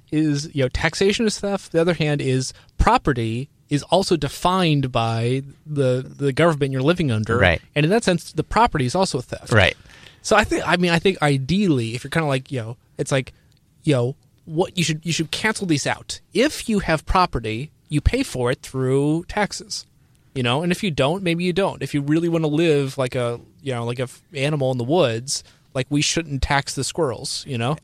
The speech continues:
Speaker 2: When you say property, do you specifically mean land property or, like,
Speaker 1: Well, lands, I think of all things that you say the government defines. Like, if I say, like, "Okay, I've now, you know, I'm, I'm collecting my earwax and making sculptures," you can say, like, "Okay,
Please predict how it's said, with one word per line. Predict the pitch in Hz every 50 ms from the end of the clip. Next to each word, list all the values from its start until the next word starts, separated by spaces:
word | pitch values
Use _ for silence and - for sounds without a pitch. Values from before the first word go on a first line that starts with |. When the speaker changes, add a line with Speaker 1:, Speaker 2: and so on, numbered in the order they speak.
| - -
Speaker 2:
When | 123 127 135
you | 131
say | - -
property, | 123 - 123 117 110 101 -
do | -
you | 92 95 98 98 98
specifically | - - - 107 104 101 - 104
mean | 98 98 95 92
land | 87 90 87 92 101 107 104
property | - - 113 117 120 127 123
or, | 104 90 90 90 90
like, | 85 80 -
Speaker 1:
Well, | - - 135
lands, | 135 151 202 294 320 294 - -
I | 156 151
think | 151 220 214
of | 175 - -
all | - 151 180 190 190
things | - - - 165 160 156 143 139 127
that | 135 139
you | 135 127
say | - - 135 127
the | 123 123
government | 123 120 135 139 139 131 127 117 117
defines. | - 117 - - 143 131 120 110 104 101 107 127 -
Like, | 151 151 - 180
if | 175 - -
I | 196 233 247 233
say, | - - 175 160 151
like, | 135 131 127 - - -
"Okay, | 160 156 - - 127 113 113 113 107
I've | 123 127 131 131 - -
now, | 135 127 120 120 120 117 117 117 - - - _ _ _ -
you | 131 123
know, | 117 113
I'm, | 120 120 117 120
I'm | 123 131 -
collecting | - - - 160 156 - 156
my | 139 120 113
earwax | 101 131 143 143 131 120 107 104 107 117 - -
and | 131 117
making | 117 117 - 117 113
sculptures," | - - - 160 160 - - 127 107 110 117 - - -
you | 170
can | 170
say, | - 185
like, | 156 147 - 180
"Okay, | 165 - - 117 104 101 -